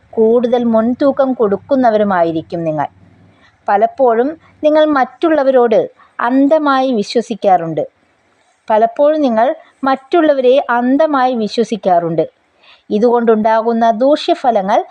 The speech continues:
നിങ്ങളുടെ ജീവിതത്തിൽ ചെറിയ രീതിയിലൊന്നുമല്ല സംഭവിക്കാറുള്ളത്.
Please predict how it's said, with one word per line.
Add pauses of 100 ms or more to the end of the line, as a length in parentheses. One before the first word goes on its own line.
(260)
നിങ്ങളുടെ
ജീവിതത്തിൽ (120)
ചെറിയ
രീതിയിലൊന്നുമല്ല (180)
സംഭവിക്കാറുള്ളത്.